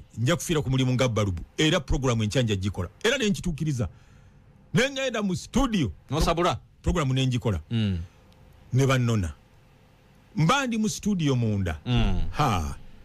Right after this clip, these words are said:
Speaker 1: Omwana ajja n'aŋŋamba nti, "President."
Speaker 2: Wasaliddwako dda.
Speaker 1: "Kankugweko mu kifuba. Oba oli awo."
Speaker 2: Gwe gusembye?
Speaker 1: "Guno gwe gusembye okulaba."
Speaker 2: <laughs>
Speaker 1: Ne mugamba, "Kiki?"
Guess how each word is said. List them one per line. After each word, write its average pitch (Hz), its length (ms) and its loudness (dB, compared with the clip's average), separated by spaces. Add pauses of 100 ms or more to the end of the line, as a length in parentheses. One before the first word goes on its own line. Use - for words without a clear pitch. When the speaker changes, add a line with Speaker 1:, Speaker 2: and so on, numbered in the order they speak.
(400)
Speaker 1:
Omwana 123 360 2
ajja 120 120 0
n'aŋŋamba 104 380 0
nti, - 140 -4
"President." 98 680 -2 (340)
Speaker 2:
Wasaliddwako 104 640 0
dda. 85 160 -6 (220)
Speaker 1:
"Kankugweko 95 560 2
mu 101 80 0
kifuba. 92 500 -4 (920)
Oba 90 220 2
oli 101 220 2
awo." 82 280 0 (920)
Speaker 2:
Gwe 107 80 2
gusembye? 123 500 0
Speaker 1:
"Guno 98 200 0
gwe 92 100 2
gusembye 92 460 2
okulaba." 175 420 0
Speaker 2:
<laughs> 175 920 -6
Speaker 1:
Ne 113 100 2
mugamba, 107 320 2
"Kiki?" - 320 -8